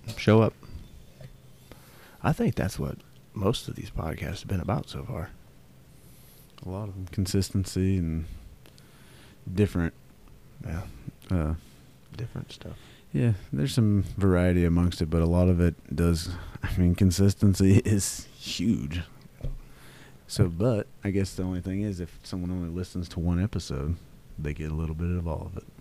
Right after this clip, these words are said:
Speaker 1: You get a little bit.
Speaker 2: We're
Speaker 1: Just
Speaker 2: covering it all.
Speaker 1: just the tip.
Speaker 2: Just the tips. <laughs>
Speaker 1: The tips. Hey, if you've listened this far, hopefully the audio quality's better. We keep tweaking. We keep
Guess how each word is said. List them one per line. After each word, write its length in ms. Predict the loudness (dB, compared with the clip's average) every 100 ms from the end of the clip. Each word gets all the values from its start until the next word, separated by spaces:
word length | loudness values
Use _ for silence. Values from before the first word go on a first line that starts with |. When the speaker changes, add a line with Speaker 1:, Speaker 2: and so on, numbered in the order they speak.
| -16 -12 -8
Speaker 1:
You 80 |
get 80 | -6
a 40 | -4
little 160 | -4
bit. 120 | -6 -10 -14
Speaker 2:
We're 100 | -10
Speaker 1:
Just 100 | -6
Speaker 2:
covering 320 | -4 -2 -2
it 80 | 0
all. 200 | -2 -4 -8 -12
Speaker 1:
just 280 | -10 -6 -6
the 60 |
tip. 220 | 0 0 -2 -10 -20 -14
Speaker 2:
Just 300 | -6 -6 -4
the 80 | -6
tips. 880 | -4 -6 -8 -18 -18 -8 -6 -6 -8 -12 -2 0
<laughs> 120 | 0 -2 0 2 2 -2 -10 -14 -18 -18 -10
Speaker 1:
The 120 | -8 -8
tips. 440 | -6 -8 -6 -10 -10 -14 -20 -20 -20 -20 -20 4
Hey, 300 | 8 8 4 -8 -20 -2
if 200 | 4 8
you've 120 | 10 12
listened 380 | 10 10 8
this 120 | 8 6
far, 240 | 4 6
hopefully 360 | 6 6 8 8
the 120 | 8
audio 360 | 6 8 8
quality's 460 | 8 6 8 8 6
better. 320 | 6 6 4 0 -12 -20 0
We 140 | 4 4
keep 400 | 6 6 6 4 2 -6 -8
tweaking. 500 | 6 8 8 8 6
We 120 | 6
keep 340 | 2 0 0